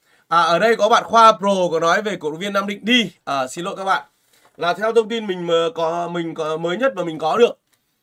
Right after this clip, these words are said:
thì, à, hội cổ động viên Nam Định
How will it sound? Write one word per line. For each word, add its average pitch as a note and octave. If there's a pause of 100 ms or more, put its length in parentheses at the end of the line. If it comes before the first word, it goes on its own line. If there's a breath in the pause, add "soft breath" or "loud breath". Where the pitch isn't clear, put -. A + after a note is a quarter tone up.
(120)
thì, E3+
à, D#3+ (300)
hội D#3+
cổ D#3
động E3
viên G3+
Nam G3+
Định G#3